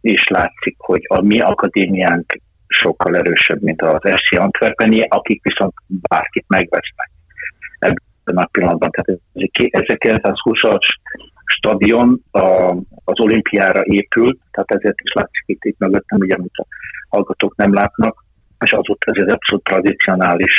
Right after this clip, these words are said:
klub, ahol korábban, ö, több magyar is megfordult, ugye a Pintér Attila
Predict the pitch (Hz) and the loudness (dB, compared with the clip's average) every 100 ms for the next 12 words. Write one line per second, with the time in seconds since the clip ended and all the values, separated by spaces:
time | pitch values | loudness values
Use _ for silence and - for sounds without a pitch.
0 | - - 104 - - - - - - - | 0 2 2 2 -4 -12 -14 -12 -10 -10
1 | - - _ _ _ 110 110 110 113 110 | -14 -18 _ _ _ 0 2 2 2 2
2 | 107 110 107 107 113 107 104 101 98 98 | 2 2 4 4 4 2 2 4 2 0
3 | - _ 117 104 101 104 110 110 - 110 | -6 _ 0 4 2 2 2 0 0 -2
4 | - - 110 - 139 - - - _ _ | -2 -2 -2 0 -2 -2 -12 -16 _ _
5 | _ 92 - - - 104 101 - 101 101 | _ -4 0 -2 -2 -2 0 0 2 2